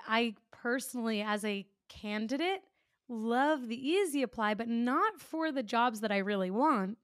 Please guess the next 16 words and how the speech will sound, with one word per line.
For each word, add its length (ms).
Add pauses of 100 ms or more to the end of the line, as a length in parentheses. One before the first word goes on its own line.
(520)
rather 480
for 180
the 120
jobs, 540
you 120
know, 100
in 100
terms 300
of, 100
like, 200
volume. 580
Like, 220
whenever 340
I've 220
been 160
a, 200